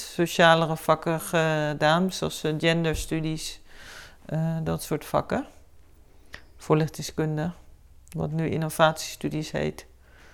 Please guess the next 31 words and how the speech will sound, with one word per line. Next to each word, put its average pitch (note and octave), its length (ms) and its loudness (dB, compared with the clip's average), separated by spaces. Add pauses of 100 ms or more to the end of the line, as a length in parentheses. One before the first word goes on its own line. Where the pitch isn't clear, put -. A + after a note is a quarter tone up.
(340)
Ja, E3 220 0 (380)
dus, E3 320 -8
eh, E3+ 400 -2 (760)
maar F3 220 12
wat F3+ 140 8
ik F#3+ 120 6
vooral F#3+ 240 8
mooi G3 280 8
vond, G3 280 4
is G3 160 0
dat F3+ 200 2
het F#3 140 2
dan F3+ 240 6
ook F3 140 6
niet F#3 220 2
naast F3+ 340 6
elkaar F#3+ 320 10
bestond, G3 480 2
maar F#3 220 4
wel F3+ 220 6
echt - 360 -2 (520)
ook, F3+ 340 4
eh, E3+ 560 4 (420)
ja, F3 340 6 (760)
dat E3 240 2
je E3+ 140 0
dat E3 240 2
dus, E3+ 300 -2
eh, E3 580 0 (220)
geïntegreerd F3+ 800 2
kon E3+ 420 -2